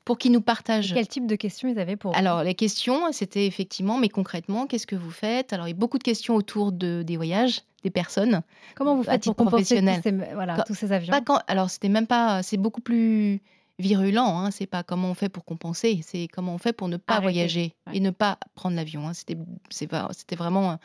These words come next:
Speaker 1: une des thématiques, euh, fortes.
Speaker 2: Et que répondez-vous à, à ces jeunes ?
Speaker 1: Bah, l-, on répond que, alors, on est en, évidemment en pleine, euh, transformation aussi, c'est-à-dire qu'on est en train de changer nos pratiques de, euh, ce qu'on appelle les travel policy,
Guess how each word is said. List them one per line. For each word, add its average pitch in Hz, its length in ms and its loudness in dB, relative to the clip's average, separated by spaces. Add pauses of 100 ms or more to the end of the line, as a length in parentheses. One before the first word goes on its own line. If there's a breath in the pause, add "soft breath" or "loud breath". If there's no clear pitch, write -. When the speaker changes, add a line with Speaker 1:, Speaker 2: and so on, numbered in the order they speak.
(300 loud breath)
Speaker 1:
une 196 100 4
des 196 120 2
thématiques, 196 500 0
euh, 180 80 -2
fortes. - 420 -2 (140 loud breath)
Speaker 2:
Et 226 80 -2
que 262 100 -4
répondez-vous 220 560 -2
à, 175 300 -6
à 175 80 -6
ces 190 140 -8
jeunes ? 190 340 -6 (440 loud breath)
Speaker 1:
Bah, 220 220 4
l-, - 220 -2
on 220 100 2
répond 247 380 2
que, 202 200 2 (140)
alors, 170 240 -8
on 180 100 0
est 180 80 2
en, 160 260 -2
évidemment 202 580 2
en 165 100 2
pleine, 208 400 4
euh, 156 160 0
transformation 180 800 -2
aussi, 180 320 -2
c'est-à-dire 196 400 -2
qu'on 180 340 -2
est 180 40 2
en 175 80 0
train 175 160 -6
de 175 60 -4
changer 208 640 2
nos 180 140 0
pratiques - 460 -8
de, 165 260 -4 (460 loud breath)
euh, 175 160 -8
ce - 80 -10
qu'on 170 100 -8
appelle 165 220 -4
les 165 80 -4
travel 170 300 -2
policy, 185 520 -2